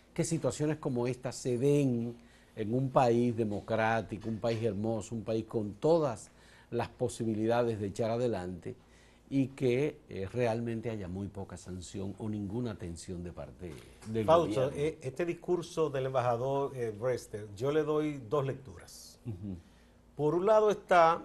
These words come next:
Speaker 2: eh, esa, la de delante de empresarios,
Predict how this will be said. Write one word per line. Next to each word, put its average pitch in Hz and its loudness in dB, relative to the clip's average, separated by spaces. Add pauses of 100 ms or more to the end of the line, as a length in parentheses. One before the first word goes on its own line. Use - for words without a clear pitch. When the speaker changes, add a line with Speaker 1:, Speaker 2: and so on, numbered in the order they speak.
(140)
Speaker 2:
eh, 127 -4 (640)
esa, 160 0 (140)
la 123 0
de 113 -2 (280)
delante 135 0
de 139 2
empresarios, 123 2